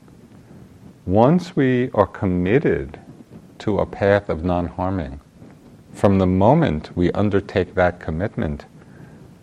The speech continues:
there is a, there is a pleasant feeling within us around that.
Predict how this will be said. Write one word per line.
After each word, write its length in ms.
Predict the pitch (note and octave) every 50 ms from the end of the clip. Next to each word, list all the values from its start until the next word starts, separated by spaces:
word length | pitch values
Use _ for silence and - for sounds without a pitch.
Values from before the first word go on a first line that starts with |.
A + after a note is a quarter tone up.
| _ - _ _ -
there 180 | - G#2 G2 G2+
is 240 | - A2 G#2 F2+ F#2+
a, 100 | F2+ - - - - _ _ _ _ _ _ - - -
there 200 | G2 F#2+ F#2 F#2
is 140 | F2+ -
a 60 | E2+ D#2+
pleasant 720 | - - - - - E2 F2 F#2+ G2+ F#2+ A#2+ A#2+ A#2 -
feeling 680 | - - - - A2 C3+ E3+ F3 A#2 D2 - - - - - - - -
within 420 | - F#2+ F#2 F2+ - - G#2+ C3 C3
us 400 | F#2+ D#2 C#2 - - - - - - - _ _ -
around 360 | F2+ F2+ F2+ F2+ F#2 G2 G2+ G2
that. 220 | F2+ D2 D2